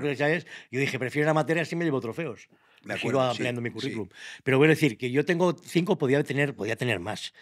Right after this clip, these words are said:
Speaker 2: Podía tener más, porque realmente, eh, las cinco que tengo es por ganar campeonatos internacionales, ¿no? Pero lo, lo que tengo de bueno es que he competido en casi todos los países del mundo, en muchísimos países. He conocido muchísima gente. Y, bueno, incluso por decirte una curiosidad, en Tiumen,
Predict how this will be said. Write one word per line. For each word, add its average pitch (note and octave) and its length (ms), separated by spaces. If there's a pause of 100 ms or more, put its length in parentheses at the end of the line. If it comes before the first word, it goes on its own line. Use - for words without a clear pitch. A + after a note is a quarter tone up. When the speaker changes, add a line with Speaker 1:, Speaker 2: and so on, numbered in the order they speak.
(320)
Speaker 2:
Podía - 180
tener G2+ 240
más, G#2+ 260
porque - 280
realmente, G2 480 (400)
eh, G2+ 560
las F#3 160
cinco G#2+ 180
que G#2+ 80
tengo A#2 240
es G2+ 140
por A2 160
ganar F#2 180
campeonatos G2 640
internacionales, F#2+ 640
¿no? B2+ 140 (460)
Pero C#3 520
lo, D3 200
lo D#3 260
que D3+ 100
tengo G3+ 220
de F#3+ 80
bueno F3 320
es B2 140
que C3+ 80
he - 40
competido C#3+ 360
en A#2 80
casi A#2+ 160
todos C#3 120
los C#3+ 80
países C3+ 280
del B2 100
mundo, C#3 380 (100)
en - 140
muchísimos F#2 560
países. - 460 (420)
He A#2+ 80
conocido C3 280
muchísima A2 400
gente. C#3 420 (460)
Y, C3+ 520
bueno, D3+ 240
incluso D3 420
por C3+ 140
decirte B2+ 280
una C#3+ 140
curiosidad, C3+ 640
en A#2+ 220
Tiumen, E3 560